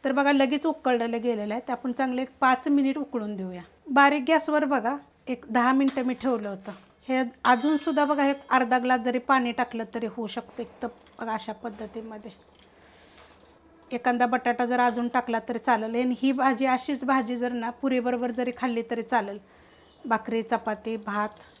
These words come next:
हे आता पावसाळ्याच्या दिवसामध्ये मस्त अशी लागेल बघा. एकदा झटपट अशी करून बघा. ह्याच्यामध्ये टाकणार आहे थोडंसे कोथिंबीर, कारण आपण बारीक करताना पण कोथिंबीर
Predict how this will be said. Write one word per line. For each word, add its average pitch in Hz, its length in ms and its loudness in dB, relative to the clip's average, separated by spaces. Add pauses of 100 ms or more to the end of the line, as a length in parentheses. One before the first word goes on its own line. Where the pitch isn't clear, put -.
हे 240 60 -6
आता 220 140 -8
पावसाळ्याच्या 226 600 -4
दिवसामध्ये 220 580 -6
मस्त 233 420 -6
अशी 233 260 -2
लागेल 208 280 -4
बघा. 196 220 -12 (640)
एकदा 233 260 -2
झटपट 247 440 -2
अशी 240 180 0
करून 247 460 0
बघा. 220 220 0 (560)
ह्याच्यामध्ये 247 440 0
टाकणार 247 360 -2
आहे 240 260 -2 (100)
थोडंसे 247 460 -2
कोथिंबीर, 247 600 -2
कारण 226 220 -4
आपण 233 280 -4
बारीक 240 400 2
करताना 240 340 -2
पण 269 160 -4
कोथिंबीर 240 480 -4